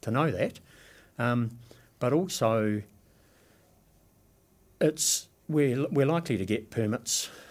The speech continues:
uh, new permits issued, um, and it would be,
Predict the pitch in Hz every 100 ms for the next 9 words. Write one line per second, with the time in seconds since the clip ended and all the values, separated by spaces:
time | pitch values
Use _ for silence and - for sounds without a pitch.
0 | - 127 95 95 101 95 107 101 - 127
1 | 117 117 110 - - - _ _ _ -
2 | 107 104 107 127 113 107 107 104 - -
3 | _ _ _ _ _ _ _ _ _ _
4 | _ 110 - 139 131 135 - 131 120 117
5 | 117